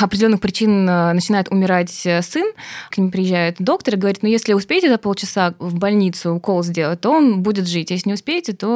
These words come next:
умрёт». И она выбегает в этом диком ужасе из этого домика дачного на улицу и пытается понять, как найти какую-то машину, подбегает к каким-то людям, те начинают ей отказывать, а потом она бежит ещё куда-то, ещё куда-то. И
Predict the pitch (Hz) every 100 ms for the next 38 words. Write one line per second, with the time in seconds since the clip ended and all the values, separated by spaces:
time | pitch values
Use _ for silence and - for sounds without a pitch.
0 | 233 170 208 185 160 151 - 185 254 269
1 | 196 208 233 208 185 196 190 214 214 202
2 | 196 185 - 175 170 - - 185 180 175
3 | 175 196 180 175 175 170 - 170 165 170
4 | 302 392 - 220 185 - 196 175 202 214
5 | 190 196 185 180 - 185 175 - 185 175
6 | 170 202 180 175 180 190 180 170 - 277
7 | 339 247 185 185 190 - 190 190 214 285
8 | 233 190 190 185 185 175 - 185 180 165
9 | 175 285 320 320 269 254 233 - 175 165
10 | 165 185 185 196 349 349 254 226 196 330
11 | 320 262 254